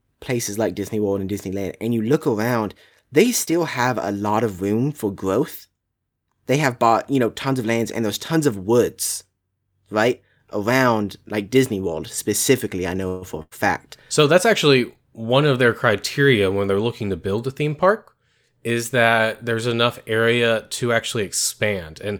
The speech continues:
Speaker 2: fun fact, if you don't know, Disney World is built on a swamp. Uh, it was really unusable land, and it would be very expensive to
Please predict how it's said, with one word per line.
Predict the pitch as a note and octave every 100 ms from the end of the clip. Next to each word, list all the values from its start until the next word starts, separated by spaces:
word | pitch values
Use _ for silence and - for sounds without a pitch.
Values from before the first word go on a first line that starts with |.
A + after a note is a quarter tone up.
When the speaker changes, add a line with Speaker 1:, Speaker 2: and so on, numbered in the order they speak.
| - -
Speaker 2:
fun | G#3 D3+
fact, | E3 C#3+
if | G#2+
you | A2+
don't | A#2+ G#2
know, | A2
Disney | F#2+ D#3 G#3 G#3
World | A#2 A2 A2+ A2 A2 _ _ _
is | - A2
built | G2 B2+ B2+
on | G2+
a | E2
swamp. | - - C3+ F#2+ - - - _ _ _ _ _ _
Uh, | G2 G2 -
it | A#2 A#2
was | A#2 G2+ - C#3
really | C#3+ F3+ D#3 A2+ - _ -
unusable | C#3 C3+ C3+ B2+ G#2+ G#2 F#2+
land, | G#2+ B2 F#2+ E2+ F2+ -
and | G2+
it | G2+
would | F#2+ G2+ F#2+
be | G#2 G2
very | F#2 B2+ D3
expensive | A#2+ - A#2 A2+ G#2 G2 - _
to | - A2+ F#2